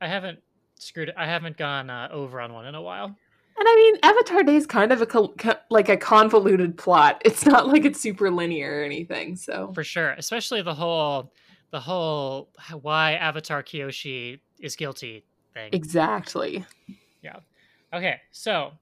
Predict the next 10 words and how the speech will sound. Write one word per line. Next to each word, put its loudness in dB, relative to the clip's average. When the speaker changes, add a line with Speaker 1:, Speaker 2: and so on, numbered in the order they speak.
Speaker 1:
Beth, -6
you -10
have -6
season -14
two, -12
episode -12
six, -12
The -20
Blind -8
Bandit. -6